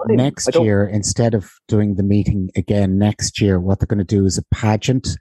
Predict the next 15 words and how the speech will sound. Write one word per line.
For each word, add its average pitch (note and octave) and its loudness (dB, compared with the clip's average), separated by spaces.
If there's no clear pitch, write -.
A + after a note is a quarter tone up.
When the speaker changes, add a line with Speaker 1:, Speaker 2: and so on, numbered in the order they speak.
Speaker 2:
and G#2+ 0
then G#2 0
we're G2+ 2
gonna G#2+ 0
celebrate, G#2 2
uh, F#2 0
the F2+ -2
Talking A2+ 0
About G2 -2
Homelessness G2+ 0
pageant F#2 0
every G2 0
year G2 4
after G2+ 0
that. D#2 -4